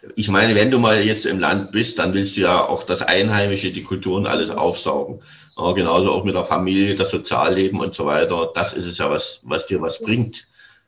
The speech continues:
Speaker 1: Oh, jetzt kommen wir mal, ja, langsam zum Abschied. Wie war denn der Abschied?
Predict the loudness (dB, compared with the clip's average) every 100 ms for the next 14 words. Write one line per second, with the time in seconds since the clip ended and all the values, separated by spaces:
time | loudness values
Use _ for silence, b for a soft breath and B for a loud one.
0 | -12 -6 -2 2 2 2 0 0 0 0
1 | -2 -4 -6 -4 -4 0 2 4 4 2
2 | 0 -6 -18 _ _ _ _ _ _ 0
3 | 2 0 -6 _ _ _ _ -6 0 2
4 | 2 2 2 0 0 -2 0 0 0 -2
5 | 0 0 0 2 4 4 4 2 2 0
6 | 0 -4 -4 -4 -4 -8